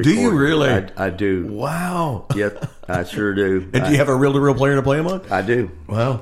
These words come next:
Speaker 2: Uh, but it's broken right now, and I'm gonna get it all, um, digitized.
Speaker 1: Great.
Speaker 2: All those things that,
Speaker 1: Yeah.
Speaker 2: you know, I'm, I'll,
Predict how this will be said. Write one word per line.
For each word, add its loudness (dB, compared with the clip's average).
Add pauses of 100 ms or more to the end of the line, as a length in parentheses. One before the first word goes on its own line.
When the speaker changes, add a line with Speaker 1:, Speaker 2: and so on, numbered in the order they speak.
Speaker 2:
Uh, 2
but 2
it's -4
broken 2
right 2
now, 2 (120)
and 0
I'm 2
gonna 0
get 2
it 0
all, 0 (100)
um, -2
digitized. 0 (160)
Speaker 1:
Great. -4 (240)
Speaker 2:
All 0
those 0
things -2
that, 0
Speaker 1:
Yeah. -4
Speaker 2:
you -4
know, -4
I'm, -6
I'll, -8